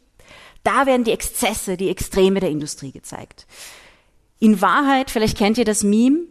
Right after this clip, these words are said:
"What my friends think I do, what my family thinks I do, what my mom thinks I do and what I actually do." Wenn man das Investieren bedenkt, dann wären die ersten paar Fotos vielleicht Wolf of Wall Street,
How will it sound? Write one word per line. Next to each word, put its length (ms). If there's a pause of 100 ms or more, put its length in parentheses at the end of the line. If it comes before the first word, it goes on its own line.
(260)
"What 160
my 140
friends 460
think 180
I 140
do, 320 (180)
what 160
my 140
family 560
thinks 340
I 140
do, 300 (180)
what 160
my 100
mom 360
thinks 260
I 80
do 280
and 120
what 120
I 120
actually 500
do." 280 (920)
Wenn 140
man 100
das 140
Investieren 560
bedenkt, 500 (340)
dann 160
wären 200
die 80
ersten 320
paar 160
Fotos 380
vielleicht 300
Wolf 200
of 160
Wall 240
Street, 520